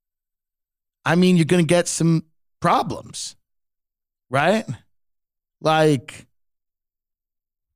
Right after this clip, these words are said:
you might get some problems. I wanna bring a bunch of white people now down to Mexico City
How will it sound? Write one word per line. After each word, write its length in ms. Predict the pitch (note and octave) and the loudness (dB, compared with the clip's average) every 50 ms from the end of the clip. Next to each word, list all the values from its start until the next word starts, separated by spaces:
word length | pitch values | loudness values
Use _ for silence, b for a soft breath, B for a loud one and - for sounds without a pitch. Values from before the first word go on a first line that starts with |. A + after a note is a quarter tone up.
| _ _ _ _ _ _ _ _ _ _ _ _ - | _ _ _ _ _ _ _ _ _ _ _ _ -4
you 140 | C#3+ D#3 E3+ | -2 0 2
might 160 | F#3 F#3+ F3 | 2 2 0
get 200 | - F#3+ F#3 - | 0 0 -2 -2
some 420 | - - D#3+ D#3+ D#3 D3+ C#3 - _ _ _ _ _ | 0 0 2 2 2 2 -2 -4 _ _ _ _ _
problems. 560 | - D3+ E3 G#3 A#3+ G#3 A#2+ F#2 B1+ - G1+ - _ _ - D#2+ D2+ D#2 _ _ _ _ _ _ _ _ _ _ _ _ _ _ _ _ _ _ _ _ _ _ _ _ _ _ _ _ _ _ _ _ _ _ _ _ _ _ _ _ _ _ _ _ _ _ _ _ _ _ _ _ _ _ _ _ - | -4 -2 -2 -2 -2 -2 -4 -6 -10 -14 -20 -20 _ _ -20 -20 -20 _ _ _ _ _ _ _ _ _ _ _ _ _ _ _ _ _ _ _ _ _ _ _ _ _ _ _ _ _ _ _ _ _ _ _ _ _ _ _ _ _ _ _ _ _ _ _ _ _ _ _ _ _ _ _ _ _ -2
I 140 | C#3 F3+ G3+ | 0 0 2
wanna 200 | G#3 G#3 G3 E3+ | 2 2 2 0
bring 260 | B2+ C#3 C3+ B2+ B2 | 0 -2 -2 -4 -4
a 40 | A#2 | -4
bunch 280 | G#2 G#2+ B2+ B2 - | -4 -2 -2 -2 0
of 100 | C3 A#2+ | -2 -2
white 260 | A#2 A#2 A#2 A#2+ - - | -2 -2 -2 -4 -4 -4
people 280 | B2 B2+ G2 - A#2 | -4 -4 -4 -6 -8
now 220 | A2 A2+ A2 G#2+ G#2+ | -6 -6 -6 -6 -6
down 320 | G2 F#2+ A#2+ A2+ A2+ A2+ | -4 -4 -2 -2 -2 -2
to 60 | A2+ | -4
Mexico 460 | A2+ A2 A2 G#2 - - A2 A2 G#2+ | -4 -6 -6 -6 -8 -8 -8 -8 -8
City 600 | G2+ - - - A2+ G#2+ G#2 G2+ G2 F#2+ E2+ D2 | -8 -8 -6 -6 -6 -6 -6 -8 -10 -10 -12 -14